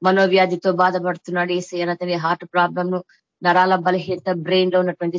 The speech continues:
సమస్యతో బాధపడుతున్నాడు. కుటుంబీకులందరూ ఆశలు వదులుకున్నా ఆ బిడ్డ ప్ర-, ప్రభ నా తండ్రి, మీరు ముట్టండి. బిడ్డ ద్వారా కుటుంబానికి కూడా రక్షణ కలుగ చేయండి. ఆ బిడ్డకు సంపూర్ణ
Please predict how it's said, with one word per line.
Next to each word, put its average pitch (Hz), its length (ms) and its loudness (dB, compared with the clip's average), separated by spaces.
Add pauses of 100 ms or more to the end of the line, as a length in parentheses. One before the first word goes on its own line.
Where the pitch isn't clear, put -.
సమస్యతో 185 440 -4 (120)
బాధపడుతున్నాడు. 170 680 -2 (120)
కుటుంబీకులందరూ 180 680 -2 (100)
ఆశలు 175 260 -6
వదులుకున్నా 185 500 -2 (480)
ఆ 165 120 2
బిడ్డ 175 260 2
ప్ర-, 165 320 -2 (120)
ప్రభ 170 200 -2 (140)
నా 180 60 -4 (100)
తండ్రి, 175 280 -4 (340)
మీరు 165 220 0
ముట్టండి. 202 460 -2 (260)
బిడ్డ 170 160 2 (160)
ద్వారా 175 240 0 (120)
కుటుంబానికి 170 520 -4
కూడా 165 160 -2
రక్షణ - 340 -10
కలుగ 151 200 -8 (140)
చేయండి. 165 380 -2
ఆ - 60 -4
బిడ్డకు 156 320 -6
సంపూర్ణ 160 340 -6